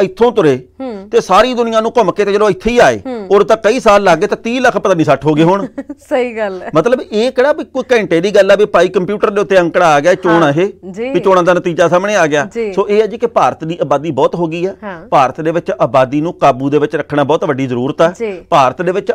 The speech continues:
Speaker 1: ਆਬਾਦੀ ਵਿਸਫੋਟ ਆ ਇਹ ਅਸਲ ਦੇ ਵਿੱਚ।
Speaker 2: ਹਾਂ, ਬਿਲਕੁਲ
Speaker 1: ਤੇ
Speaker 2: ਸਹੀ
Speaker 1: ਇਹਦੇ
Speaker 2: ਹੈ।
Speaker 1: ਕਰਕੇ ਬਹੁਤ ਸਾਰੇ ਮਸਲੇ ਵਿਗੜੇ ਹੋਏ ਆ।
Speaker 2: ਹਾਂ।
Speaker 1: ਆ ਚੀਨ ਦੇ ਕਿੰਨੇ ਕੁ ਕਮਾਲ ਹੋਏ ਪਏ ਕੰਮ।
Speaker 2: ਜੀ, ਜੀ, ਤੁਸੀਂ ਇਹ ਵੇਖੋ ਨਾ, ਇਕੱਲੀ ਆਬਾਦੀ ਨਹੀਂ ਵਧੀ, ਸਮੱਸਿਆਵਾਂ ਵੀ ਵੱਧ ਗਈਆਂ। ਟਾਣਾ ਸਾਹਿਬ, ਆਪਾਂ ਬੇਰੁਜ਼ਗਾਰੀ ਦੀ ਗੱਲ ਕਰਦੇ ਹਾਂ, ਆਪਾਂ ਸਿਹਤ ਸਹੂਲਤਾਂ ਦੀ ਘਾਟ ਦੀ ਗੱਲ ਕਰਦੇ ਹਾਂ।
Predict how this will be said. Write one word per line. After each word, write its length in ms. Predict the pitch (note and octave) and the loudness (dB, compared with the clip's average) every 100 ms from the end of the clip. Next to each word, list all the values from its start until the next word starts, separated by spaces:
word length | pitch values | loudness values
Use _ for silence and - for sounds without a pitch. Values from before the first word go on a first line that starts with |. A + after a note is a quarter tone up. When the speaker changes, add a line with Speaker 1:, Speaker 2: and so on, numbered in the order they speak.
| - | -2
Speaker 1:
ਆਬਾਦੀ 420 | B2+ D3+ D3 A#3 | 2 2 2 -2
ਵਿਸਫੋਟ 540 | G#3 - - E3+ D#3+ | -4 -6 -4 -2 2
ਆ 80 | C3 | 2
ਇਹ 160 | D#3 B2+ | 2 0
ਅਸਲ 140 | D3+ | 0
ਦੇ 140 | C3+ A#3+ | 0 2
ਵਿੱਚ। 120 | A#3+ | 0
Speaker 2:
ਹਾਂ, 180 | F#3 E3+ | -4 -8
ਬਿਲਕੁਲ 400 | G#3+ A#3+ D4 C#4 | -10 -8 -6 -2
Speaker 1:
ਤੇ 100 | - | 0
Speaker 2:
ਸਹੀ 160 | A3+ | 0
Speaker 1:
ਇਹਦੇ 120 | A#3 | 0
Speaker 2:
ਹੈ। 40 | C4 | 0
Speaker 1:
ਕਰਕੇ 300 | A3 F#3 F#3+ | 0 0 -2
ਬਹੁਤ 240 | C3 G#3+ | 0 -2
ਸਾਰੇ 200 | G3+ F3 | 0 0
ਮਸਲੇ 320 | D3 C#3+ D#3 C#3 | -2 -2 0 0
ਵਿਗੜੇ 260 | A#2+ D3+ | 0 0
ਹੋਏ 260 | D#3 E3 E3+ | 2 0 0
ਆ। 80 | D#3+ | -2
Speaker 2:
ਹਾਂ। 260 | A#3+ C4+ G3+ | -2 0 0
Speaker 1:
ਆ 80 | E3+ | -2
ਚੀਨ 340 | F3+ F3 F3+ | 0 0 0
ਦੇ 120 | F#3 | 0
ਕਿੰਨੇ 280 | F#3 F#3 G#3 | -2 -4 -2
ਕੁ 180 | G3 C3 - _ _ _ _ _ - | 0 0 -2 _ _ _ _ _ -2
ਕਮਾਲ 240 | E3 E3 | 2 4
ਹੋਏ 140 | D#3+ D#3+ | 4 2
ਪਏ 160 | D3+ | 2
ਕੰਮ। 160 | C#3+ C#3 | 0 -2
Speaker 2:
ਜੀ, 120 | D4 | -4
ਜੀ, 140 | C4+ C#4+ - | -6 -10 -10
ਤੁਸੀਂ 240 | E4+ F4 | -8 -4
ਇਹ 80 | E4+ | -4
ਵੇਖੋ 220 | F4 D#4+ | -4 -6
ਨਾ, 80 | E4+ | -6
ਇਕੱਲੀ 320 | G4 F4 D#4+ | -2 -2 -2
ਆਬਾਦੀ 440 | F#4+ C4+ B3+ G#3 D4+ | -4 0 -2 -2 -8
ਨਹੀਂ 140 | E4+ | -6
ਵਧੀ, 260 | B3 A#3 E4 | -8 -8 -10
ਸਮੱਸਿਆਵਾਂ 640 | E4 D4 C#4 D4 C4 D4 | -10 -10 -10 -8 -6 -6
ਵੀ 60 | D4+ | -6
ਵੱਧ 240 | A3 G3+ | -8 -8
ਗਈਆਂ। 240 | A3 G#3+ F#3+ | -10 -12 -12
ਟਾਣਾ 220 | G3 A3 | -12 -10
ਸਾਹਿਬ, 240 | B3+ C4+ | -6 -2
ਆਪਾਂ 260 | C#4+ D#4 D4+ - - G#3 | -2 0 -2 -4 -16 0
ਬੇਰੁਜ਼ਗਾਰੀ 600 | C4 C#4+ C4+ C4+ C4 E4+ | 4 4 2 2 2 0
ਦੀ 160 | F4 A#3 | -4 0
ਗੱਲ 180 | G3 | -2
ਕਰਦੇ 300 | F#3 F#3+ F3+ | -2 -8 -6
ਹਾਂ, 80 | C4+ | -6
ਆਪਾਂ 240 | D4+ E4+ E4+ | -2 0 0
ਸਿਹਤ 280 | E4 D#4 D#4+ | -2 -4 -4
ਸਹੂਲਤਾਂ 400 | F4 E4+ C4+ C4+ | -4 -4 -4 -4
ਦੀ 80 | D4+ | 0
ਘਾਟ 280 | F4 B3+ | 2 2
ਦੀ 180 | G3+ C4+ | -2 -4
ਗੱਲ 180 | B3 A3 | -2 -2
ਕਰਦੇ 300 | A3 A3 | -4 -4
ਹਾਂ। 80 | C#4 | -4